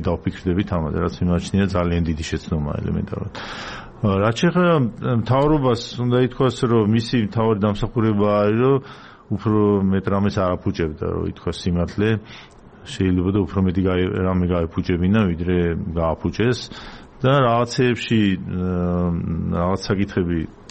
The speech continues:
წინ არის წაწეული, ალბათ მხოლოდ იმ თვალსაზრისით, რომ ისინი, ა, მათ ხელს არ უშლიდა.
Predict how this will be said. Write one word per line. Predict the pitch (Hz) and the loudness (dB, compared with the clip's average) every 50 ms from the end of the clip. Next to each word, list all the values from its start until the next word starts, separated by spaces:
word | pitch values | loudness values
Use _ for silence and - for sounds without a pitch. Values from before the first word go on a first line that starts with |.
| - - | -6 -6
წინ | 87 82 - - 98 95 | -6 -6 -4 0 2 2
არის | 95 92 85 82 | 2 2 0 0
წაწეული, | - 85 85 82 - 95 98 98 98 101 110 120 135 139 127 135 - - - - - - - - - - 101 - | -2 -4 -4 -2 0 0 2 2 4 4 4 4 4 2 2 0 -4 -12 -18 -20 -20 -20 -20 -20 -14 -12 -10 -8
ალბათ | - 104 101 95 90 95 98 104 110 117 117 117 | -6 -4 -4 -2 0 2 2 2 2 2 0 -4
მხოლოდ | - - - - 107 110 110 104 - | -10 -6 -2 0 2 2 2 2 0
იმ | - 107 104 104 101 - - 107 104 95 85 - - - - - 58 - 92 | 0 2 2 2 2 -2 -4 -4 -4 -4 -6 -8 -12 -14 -14 -12 -12 -10 -10
თვალსაზრისით, | - - - 95 92 - - 110 101 95 101 95 95 - - 113 95 - | -8 -4 -2 -2 -2 0 0 0 2 2 2 0 -2 0 -2 -2 -2 0
რომ | - 110 120 123 117 | 0 0 2 4 4
ისინი, | 101 95 90 - - 101 98 104 113 123 | 2 2 0 0 0 2 2 4 4 2
ა, | 120 113 - - - - - - - - - - - - - 104 95 92 90 | 2 -2 -4 -12 -18 -20 -20 -20 -20 -20 -20 -20 -20 -14 -10 -6 -4 -4 -2
მათ | 90 92 92 95 95 - | 0 2 2 0 0 -2
ხელს | - - 104 92 - - | -2 -2 -2 0 0 0
არ | 95 92 90 | 0 2 0
უშლიდა. | 87 82 - - 85 82 85 87 87 | 0 -2 -2 -4 -4 -4 -4 -4 -6